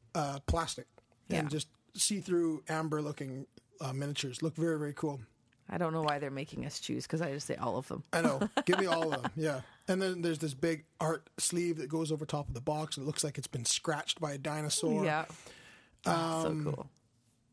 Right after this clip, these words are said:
Speaker 1: yeah, in the box is the game itself. There's all these different, uh,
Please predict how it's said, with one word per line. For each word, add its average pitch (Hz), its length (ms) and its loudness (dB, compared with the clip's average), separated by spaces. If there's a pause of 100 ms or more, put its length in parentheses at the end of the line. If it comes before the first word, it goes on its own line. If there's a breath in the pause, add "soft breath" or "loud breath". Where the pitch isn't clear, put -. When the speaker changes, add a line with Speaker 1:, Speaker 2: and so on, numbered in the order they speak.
(100)
Speaker 1:
yeah, 180 200 4
in 165 180 -2
the 180 60 0
box 170 320 0
is 151 100 -6
the 151 80 -6
game 170 320 0
itself. 165 540 0
There's 160 240 -2
all 180 260 2
these 160 200 -2
different, 151 600 -2
uh, 139 340 0